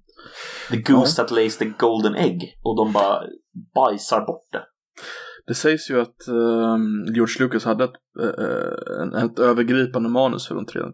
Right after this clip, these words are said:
Speaker 2: kommande filmerna som han ville göra. Men de
Speaker 1: Mm.
Speaker 2: bara sa nej till det.
Speaker 1: Mm. Det
Speaker 2: Så
Speaker 1: sägs
Speaker 2: det
Speaker 1: också, eller påstås, om man, om man följer det där lite, så verkar det som att, eh,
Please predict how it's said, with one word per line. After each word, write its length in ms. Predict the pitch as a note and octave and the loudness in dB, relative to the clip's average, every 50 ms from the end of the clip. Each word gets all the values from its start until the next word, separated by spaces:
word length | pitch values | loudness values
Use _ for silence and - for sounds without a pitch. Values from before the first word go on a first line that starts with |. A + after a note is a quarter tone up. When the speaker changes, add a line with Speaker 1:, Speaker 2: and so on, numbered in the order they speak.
| _ _ - | _ _ -16
Speaker 2:
kommande 280 | - - - F2+ - | -10 -8 -8 -8 -6
filmerna 340 | - - - D#2 - D#2 - | -4 -4 -4 -4 -4 -6 -6
som 140 | - - G#2 | -6 -4 -4
han 100 | F#2+ F#2 | -2 0
ville 220 | A2 G#2+ A2+ - | 0 2 2 2
göra. 180 | C3 - - - - - - - _ _ _ _ _ _ _ _ - | 2 2 0 0 -4 -8 -10 -16 _ _ _ _ _ _ _ _ -8
Men 100 | A2 G#2+ | -4 0
de 40 | A#2 | 0
Speaker 1:
Mm. 60 | A2 G#2 | 2 2
Speaker 2:
bara 80 | G2+ | 2
sa 120 | - - F#2+ | 0 0 0
nej 220 | A2 A2 A2+ A#2 | 0 0 0 -2
till 140 | - - - | -4 -6 -6
det. 140 | - C3 - _ _ _ _ _ _ _ _ _ _ _ _ _ - - | -6 -8 -10 _ _ _ _ _ _ _ _ _ _ _ _ _ -10 -6
Speaker 1:
Mm. 180 | G#2+ G#2 G2+ F#2+ F2+ - _ _ _ _ _ _ _ _ _ _ _ _ _ _ _ _ _ _ _ _ _ _ _ _ - - - - - - - - - - - | -4 -4 -4 -4 -8 -14 _ _ _ _ _ _ _ _ _ _ _ _ _ _ _ _ _ _ _ _ _ _ _ _ -12 -10 -8 -6 -6 -6 -6 -8 -8 -4 -2
Det 60 | G2 | 0
Speaker 2:
Så 60 | - | 2
Speaker 1:
sägs 260 | - A#2+ A2+ A2 - - | 4 6 4 4 4 4
Speaker 2:
det 60 | A#2 | 2
Speaker 1:
också, 340 | A2+ - - - A#2 G#2+ G#2 | 0 0 0 2 4 4 4
eller 160 | G#2+ G2+ G2 | 4 4 2
påstås, 880 | - - - B2 G#2+ G2 G2 - - - G#2+ G#2 G2 G2 - - - - - - | -2 -2 0 2 2 2 2 0 -2 0 0 0 0 0 0 -4 -6 -6 -6 -4
om 100 | - A2 | 0 2
man, 280 | G#2+ G#2 G2+ G2+ G#2 - - | 2 2 2 0 -2 -2 0
om 80 | A2 | 2
man 160 | G#2+ G#2+ G#2+ | 2 2 2
följer 340 | - - A#2+ A#2 A2 G#2 F#2+ | 2 2 2 4 4 2 2
det 60 | F#2+ | 2
där 60 | F2 E2+ | 0 0
lite, 420 | F#2+ F#2 - - - F#2 F2+ - - _ _ | -2 -4 -4 -4 -4 -2 -2 -4 -6 _ _
så 240 | - - - - G2+ | -14 -8 -4 -2 0
verkar 320 | G2 F#2+ F#2+ F#2 - F#2 | 2 2 0 0 0 0
det 80 | F#2 F#2 | 0 0
som 300 | - - F#2+ F#2+ F#2 F2 | 0 0 0 0 0 2
att, 460 | F#2 F#2+ F#2 - - _ _ _ - F#2+ | 2 0 0 0 -4 _ _ _ 0 2
eh, 280 | F#2 F#2 F#2 F2+ F2 | 4 4 4 4 2